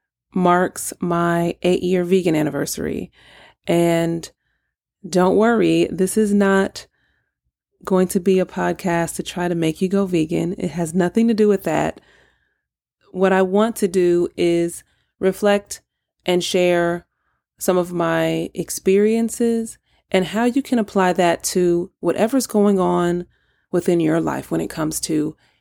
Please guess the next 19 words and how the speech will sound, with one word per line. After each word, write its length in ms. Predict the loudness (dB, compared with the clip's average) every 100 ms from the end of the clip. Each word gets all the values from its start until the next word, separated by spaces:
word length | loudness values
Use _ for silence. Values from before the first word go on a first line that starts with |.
| -6
making 380 | 0 2 2 2
a 60 |
decision 760 | 0 -2 0 0 0 0 -2 -4 _ _ _ _ -6
and 580 | -2 0 0 -2 -6 -10 _ _
really 280 | 0 2 2
connecting 480 | 2 2 2 0 -2
to 140 | -2
what 420 | -4 0 0 0
feels 720 | -4 -2 0 2 2 0 -4 -12 -12
true 540 | -2 2 2 0 -4 -10
for 200 | -6 -4
you 520 | -2 -2 0 -4 -6 _ _ -20 -20 _
and 560 | 0 2 2 0 -2 -6 _ _ _ -2
just 200 | -2 0
to 80 | 2
be 120 | 4
able 140 | 4
to 100 | 2
stand 640 | 0 2 2 4 2 0